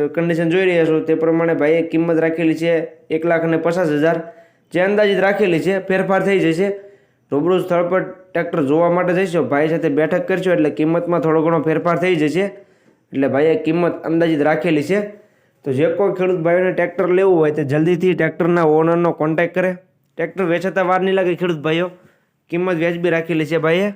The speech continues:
જોવા ક્યાં મળે તેની વાત કરું તો તમને ગામ સેલાણા, તાલુકો કુંડલા, સાવરકુંડલા, જિલ્લો અમરેલી. અમરેલી જિલ્લામાં તમને અજયભાઈ પાસે ટ્રેક્ટર જોવા મળશે. અજયભાઈનો કોન્ટેક્ટ નંબર વીડિયોમાં નીચે મેં આપી દીધેલો છે.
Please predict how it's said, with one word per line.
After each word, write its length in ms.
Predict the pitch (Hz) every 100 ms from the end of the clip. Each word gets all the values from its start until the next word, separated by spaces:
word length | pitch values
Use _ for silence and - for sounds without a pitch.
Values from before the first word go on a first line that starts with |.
| _ _ _ _ _ _ _ _
જોવા 240 | 147 175 185
ક્યાં 220 | 190 190
મળે 180 | 190 180
તેની 240 | 185 190
વાત 200 | 190 185
કરું 320 | 196 160 127 _ _ _ _ _
તો 120 | 147 143
તમને 300 | 165 170 156
ગામ 240 | 165 175
સેલાણા, 480 | 165 196 185 170 175 - -
તાલુકો 600 | 156 170 170 180 185 175
કુંડલા, 600 | 175 196 190 175 185 185
સાવરકુંડલા, 760 | 165 170 190 160 165 170 185 180 _ _ _ _ _ _ -
જિલ્લો 340 | 139 165 180
અમરેલી. 440 | 175 190 190 160
અમરેલી 400 | 135 156 175 190
જિલ્લામાં 440 | 170 170 180 185 175
તમને 260 | 175 180
અજયભાઈ 400 | 156 143 175 180
પાસે 220 | 165 175 180
ટ્રેક્ટર 320 | 160 165 165
જોવા 260 | 131 160
મળશે. 360 | 147 151 156 196 196 190 _ _ _ _ _ _ _
અજયભાઈનો 540 | 139 143 175 170 180 180
કોન્ટેક્ટ 400 | 175 175 185 180
નંબર 240 | 180 185
વીડિયોમાં 420 | 160 156 175 175
નીચે 260 | 165 165 190
મેં 140 | 175 180
આપી 180 | 185
દીધેલો 320 | 185 175 160
છે. 140 | 160